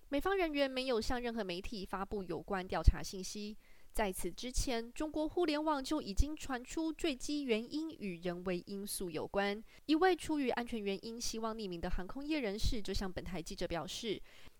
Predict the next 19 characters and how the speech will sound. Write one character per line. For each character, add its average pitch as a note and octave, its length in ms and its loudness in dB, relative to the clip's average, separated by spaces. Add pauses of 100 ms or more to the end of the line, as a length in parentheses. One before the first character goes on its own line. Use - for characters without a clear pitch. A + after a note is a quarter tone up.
(100)
以 C4 100 -2
他 F4+ 200 12
熟 C4+ 240 4
悉 D4 220 0
驾 C4 220 2
驶 - 180 2
舱 A#3+ 240 -2
运 C4 160 -2
作 A#3 160 0
程 - 240 12
序 - 160 -2
来 F3 160 0
看， A3+ 380 2 (100)
飞 F#3+ 240 -2
机 G3 220 -6
坠 G3+ 240 2
落 G3 120 2
的 E3 80 -2
角 - 220 -2